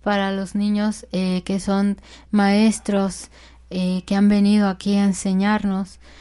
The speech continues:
eh, cómo es la conexión entre los delfines y estos angelitos tan maravillosos.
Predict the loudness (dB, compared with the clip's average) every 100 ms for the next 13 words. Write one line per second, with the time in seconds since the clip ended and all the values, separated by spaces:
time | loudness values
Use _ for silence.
0 | -20 -14 -4 -2 0 -2 -2 2 2 2
1 | 0 0 -2 -2 -2 -2 0 0 -2 -4
2 | -4 -2 -2 -4 -6 -6 -4 -2 0 -2
3 | -4 -4 -4 -4 -8 -6 -6 -6 -2 -2
4 | -2 -2 -4 -6 -4 -2 -2 -2 -4 -4
5 | -6 -6 -10